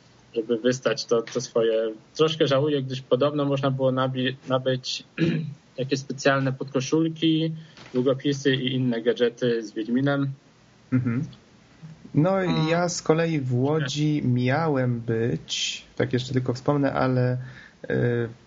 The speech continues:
Speaker 2: nie poszedłem. Tutaj obowiązki mnie trochę niestety przygniotły. Y, wiem za to, że tutaj mam newsa z, y, halo łódź p l.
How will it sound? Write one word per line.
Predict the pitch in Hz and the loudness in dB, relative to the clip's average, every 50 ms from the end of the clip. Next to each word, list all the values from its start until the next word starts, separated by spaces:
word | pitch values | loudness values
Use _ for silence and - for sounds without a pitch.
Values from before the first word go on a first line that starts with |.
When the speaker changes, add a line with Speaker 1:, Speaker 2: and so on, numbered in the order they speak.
| - _ _ _ - - | -20 _ _ _ -6 -2
Speaker 2:
nie | 117 120 127 127 | 0 2 2 2
poszedłem. | 127 123 120 - - 127 123 120 120 113 113 110 110 107 107 104 107 127 127 - - - _ - - - | 2 0 0 0 2 2 2 2 2 0 0 0 0 -2 -2 -4 -4 -4 -6 -10 -16 -18 _ -12 -8 -4
Tutaj | - 113 - 107 107 107 | -4 0 0 2 2 2
obowiązki | 104 110 113 110 113 110 110 - 117 | 2 0 2 2 0 0 0 -2 -2
mnie | 110 104 | -2 -2
trochę | 107 120 117 - - 113 110 104 - - - - - - - - - - - | 0 0 0 0 0 0 -2 -2 -4 -12 -20 -20 -20 -20 -20 -20 -20 -10 -4
niestety | - 110 - - 120 110 120 | -2 -2 0 2 0 0 0
przygniotły. | 120 - - 120 123 117 127 135 127 - 139 135 135 - - - - - - - - | -2 -2 -2 0 2 2 2 2 2 2 0 0 0 -6 -16 -16 -16 -18 -16 -6 0
Y, | - 117 117 117 117 113 113 110 - - - - _ _ - _ - - 127 135 131 127 123 127 123 | 2 2 2 2 0 -2 -4 -6 -10 -18 -20 -20 _ _ -20 _ -12 -8 -8 -6 -6 -6 -6 -4 0
wiem | 127 147 165 175 175 170 165 156 156 | 2 2 2 2 0 0 -2 -2 -2
za | 139 143 143 147 | 0 0 0 0
to, | 147 - 143 143 | 0 0 -2 0
że | 131 127 127 127 120 120 123 123 | 0 -2 -2 0 0 0 0 -2
tutaj | 123 127 123 - 120 120 117 | -2 -4 -2 0 2 2 2
mam | 117 113 113 113 110 110 113 113 | 0 0 -2 -2 -2 -2 0 0
newsa | 113 117 120 120 - - 120 113 110 | 0 0 0 -2 -2 0 0 0 0
z, | 110 104 104 110 107 | 0 -4 -6 -4 -2
y, | 107 107 107 107 107 107 107 - - - - - - - - - - - - - 113 104 104 104 104 104 101 | 0 0 2 0 0 -2 -4 -8 -16 -20 -20 -20 -20 -20 -20 -20 -16 -10 -4 -2 0 0 2 0 0 -2 -4
halo | - - - 117 113 110 107 | -4 0 2 2 2 2 0
łódź | 107 107 110 110 - | -2 -2 -4 -4 -4
p | - - 104 | -2 0 0
l. | 104 113 123 127 127 123 127 | 2 2 2 2 2 2 0